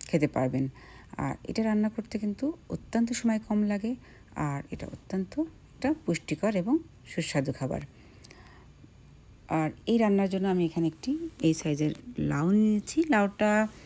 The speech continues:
হাফ কেজি হবে, খুবই ছোট।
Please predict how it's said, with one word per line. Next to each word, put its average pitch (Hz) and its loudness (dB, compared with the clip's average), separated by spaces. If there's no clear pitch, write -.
হাফ 190 2
কেজি 202 2
হবে, 190 2
খুবই 294 8
ছোট। - 2